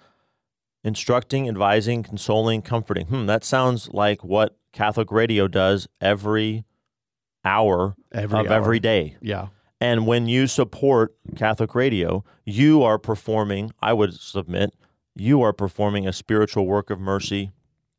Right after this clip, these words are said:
Speaker 1: yourself. You're participating in that spiritual work of mercy.
Speaker 2: What do you think, Deacon?
Speaker 1: That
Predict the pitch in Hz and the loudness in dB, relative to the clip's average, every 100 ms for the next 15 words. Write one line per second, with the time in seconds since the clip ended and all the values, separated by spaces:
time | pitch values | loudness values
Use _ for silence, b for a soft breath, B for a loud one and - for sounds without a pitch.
0 | _ _ _ 101 107 - 113 92 101 - | _ _ _ -4 -2 0 0 2 0 0
1 | 123 110 - 143 - - 101 95 95 95 | 0 -2 -2 -4 -6 -6 -2 0 0 0
2 | 95 90 - 107 107 - 98 98 - 90 | 0 -2 -6 -4 -4 -4 -4 -4 -6 -6
3 | 92 92 - 123 113 113 87 113 - 107 | -6 -4 0 0 2 0 -2 -2 0 2
4 | 95 | 0